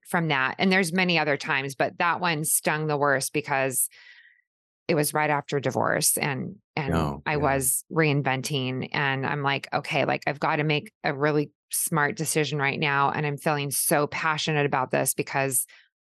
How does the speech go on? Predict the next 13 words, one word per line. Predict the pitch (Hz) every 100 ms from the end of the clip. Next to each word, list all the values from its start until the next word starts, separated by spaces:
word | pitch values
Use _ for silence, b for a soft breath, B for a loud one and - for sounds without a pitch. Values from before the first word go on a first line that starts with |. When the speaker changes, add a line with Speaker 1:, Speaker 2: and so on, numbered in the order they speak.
| _
Speaker 1:
I | - 147
see | - 165
where | 143 139
it | -
can | - 127
go. | 117 69 - _ b _ _ -
Speaker 2:
Mm-hmm. | 101
Speaker 1:
And | 143 139 131 131
she | - - 202
didn't | 185 165 -
share | - 170
that | 147 135 -
vision. | 127 147 - 151